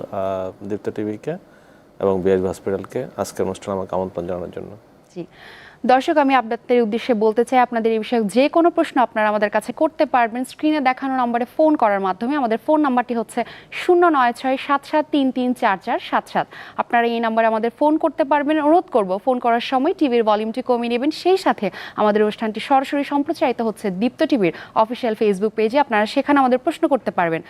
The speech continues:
Speaker 2: কমেন্টের মাধ্যমে আমরা চেষ্টা করব বিশেষজ্ঞ ডক্টরের মাধ্যমে আপনাদের প্রশ্নগুলোর উত্তর দেওয়ার। চলুন শুরু করি আজকের আলোচনা। স্যার, কথা বলবো নবজাতকের অত্যাবশ্যকীয় যত্ন, এই বিষয়টি নিয়ে। জন্মের পর স্বাভাবিকভাবে একটা বাচ্চার অনেক রকমের যত্ন প্রয়োজন হয় স্বাভাবিকভাবে। আহ,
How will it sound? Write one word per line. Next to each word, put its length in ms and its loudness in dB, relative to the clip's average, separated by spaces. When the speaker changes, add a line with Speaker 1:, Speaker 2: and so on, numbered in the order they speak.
Speaker 2:
কমেন্টের 340 0
মাধ্যমে 280 -4
আমরা 160 -4
চেষ্টা 320 -2
করব 260 0
বিশেষজ্ঞ 460 -4
ডক্টরের 360 -2
মাধ্যমে 280 -2
আপনাদের 260 -6
প্রশ্নগুলোর 440 2
উত্তর 200 0
দেওয়ার। 240 0
চলুন 220 0
শুরু 200 -2
করি 160 -4
আজকের 300 -8
আলোচনা। 380 -12
স্যার, 220 0
কথা 240 0
বলবো 220 2
নবজাতকের 580 0
অত্যাবশ্যকীয় 640 -6
যত্ন, 360 0
এই 140 -2
বিষয়টি 500 0
নিয়ে। 320 0
জন্মের 360 2
পর 160 0
স্বাভাবিকভাবে 680 -2
একটা 300 -2
বাচ্চার 380 -2
অনেক 300 2
রকমের 300 -2
যত্ন 320 -2
প্রয়োজন 420 0
হয় 160 -4
স্বাভাবিকভাবে। 760 -4
আহ, 440 -10